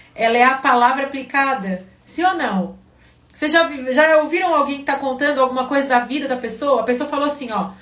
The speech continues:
"Gente, ah, aquela pessoa me traiu, me feriu. Eu tinha uma, alguém da minha família, eu tinha um amigo,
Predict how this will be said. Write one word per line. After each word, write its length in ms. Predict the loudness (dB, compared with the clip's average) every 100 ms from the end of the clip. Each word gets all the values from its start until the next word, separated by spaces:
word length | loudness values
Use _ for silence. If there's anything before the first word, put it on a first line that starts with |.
| -20 -20 -20
"Gente, 760 | -6 -2 0 0 -4 -10 -18 -20 -20 -20 _ _ _ _ _ _ _ _ _
ah, 640 | -2 2 4 4 0 -2 -2
aquela 360 | 0 2 0
pessoa 720 | 0 -2 0 4 6 6 4
me 100 | 2
traiu, 520 | -4 0 0 0 -2 -4
me 100 | -6
feriu. 840 | -4 -2 -2 -2 -2 -4 -4 -8 -14 -20 _ _
Eu 100 | -4
tinha 300 | -4 -4 -2
uma, 640 | -2 0 0 2 0 0 0
alguém 280 | -4 -4
da 60 | -6
minha 160 | -4 -4
família, 460 | -4 -2 0 2
eu 40 | 2
tinha 140 | 2
um 60 | 0
amigo, 720 | 0 -2 -2 -4 -4 -6 -8